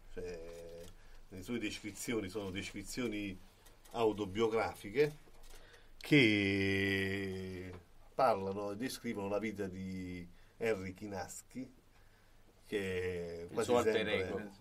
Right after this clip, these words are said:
Speaker 1: suo alter ego, che è quasi sempre un alcolizzato, eh, giocatore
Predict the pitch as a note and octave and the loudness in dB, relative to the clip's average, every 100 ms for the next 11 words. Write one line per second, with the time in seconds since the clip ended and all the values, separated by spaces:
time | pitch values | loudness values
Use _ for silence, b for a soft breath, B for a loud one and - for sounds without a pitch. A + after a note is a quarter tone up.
0 | - - - G#2+ G2 D3 C3+ C3 A2 G#2 | -20 -4 2 4 4 4 4 4 4 2
1 | F#2 B2 F#2+ G#2+ G#2+ G2+ G2+ G2 A2 A#2 | 2 0 2 2 2 0 -2 -2 0 0
2 | C3 A#2+ F#2+ F2+ - A2 - b b b | 0 2 2 0 -6 -8 -8 b b b
3 | b b - - G2 F#2+ F#2 F#2 F#2 F#2 | b b -12 -4 -2 -2 -2 -2 -2 -2
4 | F#2 F#2 F2+ F2+ F2+ F2 - - F#2 C3 | -4 -4 -6 -6 -6 -6 -6 -10 -2 2
5 | A#2 A#2 C3 A#2 A2 G#2 G2+ F#2+ F#2+ F#2 | 6 6 4 4 4 4 0 0 0 0
6 | F2 E2+ F2 | -2 -4 -10